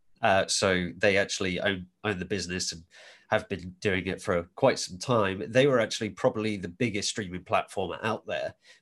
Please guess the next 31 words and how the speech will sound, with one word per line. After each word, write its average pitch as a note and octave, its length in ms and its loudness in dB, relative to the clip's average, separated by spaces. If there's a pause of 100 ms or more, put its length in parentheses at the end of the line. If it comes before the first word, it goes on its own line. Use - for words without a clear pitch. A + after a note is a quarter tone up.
but G2+ 240 0
now A2 180 4
YouTube G2 500 -4
has F2+ 140 -6
obviously F2+ 320 -10
gone F#2 200 -2
into F2+ 240 -6
that. F#2 200 -2
You've F2 120 -14
probably G2+ 260 -8
seen F2 240 -10
Facebook - 680 -2
have G#2+ 180 -10
also G#2 320 -2
gone G#2 220 -4
into G2+ 260 -6
it. - 280 -4 (420)
Uh, F#2+ 220 4
there A2+ 180 0
are A#2+ 80 2
also B2 300 0
some G2 380 -6
al-, A#2 200 -8 (260)
uh, A2 40 -2
smaller, G2+ 640 -4 (160)
uh, F#2 140 2
platforms F2+ 540 -8
like F2 200 -6
D F#2+ 180 -6
Live, F2+ 600 -2
uh, F#2 200 -6